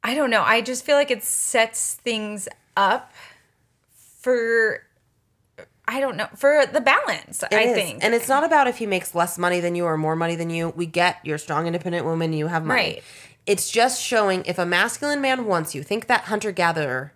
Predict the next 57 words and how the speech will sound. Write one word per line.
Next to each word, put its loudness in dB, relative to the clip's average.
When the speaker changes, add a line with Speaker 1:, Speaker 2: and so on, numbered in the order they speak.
Speaker 2:
that 0
innate, -4
when -6
we're 0
tribal 0
people, -6
Speaker 1:
Mm-hmm. -6
Speaker 2:
the -2
masculine 2
hunts. -6
He -4
wants -2
to, -10
he -2
needs -4
to -14
prove -6
to -8
you -2
that -2
he -6
can -8
take -6
care -2
of -4
you, -4
even -4
if 0
you -4
Speaker 1:
Yeah. -2
Speaker 2:
don't 2
need 2
to -4
be -2
taken -4
care -12
of. -6
Speaker 1:
Yeah, -4
<laughs> -16
it's -10
okay. -4
We -8
know 2
you 0
don't 0
need -6
to -4
be -4
taken 0
care 2
of. 0
<laughs> -20
You -2
can -6
still 2
Speaker 2:
Yes. 2
Speaker 1:
receive. -4